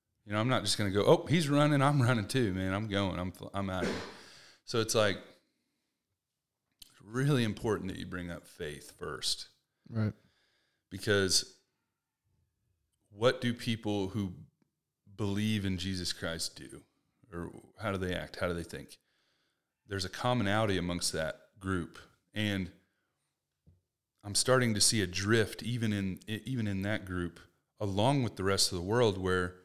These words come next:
Speaker 1: and, and yes, I'm all about tangents, but follow me for a minute. Back when the Gutenberg press was invented, whatever book was recently written got mass printed. First time in the history, anything like that.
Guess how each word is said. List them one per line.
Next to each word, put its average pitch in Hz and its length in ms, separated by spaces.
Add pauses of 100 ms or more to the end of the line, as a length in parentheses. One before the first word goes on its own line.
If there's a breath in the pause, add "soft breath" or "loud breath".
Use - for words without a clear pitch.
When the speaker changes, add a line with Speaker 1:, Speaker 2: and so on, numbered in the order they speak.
(840)
Speaker 1:
and, 107 160
and 98 320
yes, 107 320
I'm 101 160
all 101 140
about 95 260
tangents, 110 380
but - 160
follow 110 260
me 87 140
for - 140
a 78 40
minute. 82 240 (1300)
Back 107 260
when 107 120
the 98 80
Gutenberg 101 640
press 113 560 (1800)
was 101 160
invented, 95 580 (880)
whatever 107 340
book 104 420 (220)
was 95 260
recently 101 460
written 98 540
got 101 240
mass 104 460
printed. 95 580 (220)
First 143 260
time 131 180
in 110 80
the 101 60
history, 98 440
anything 107 320
like 92 180
that. - 280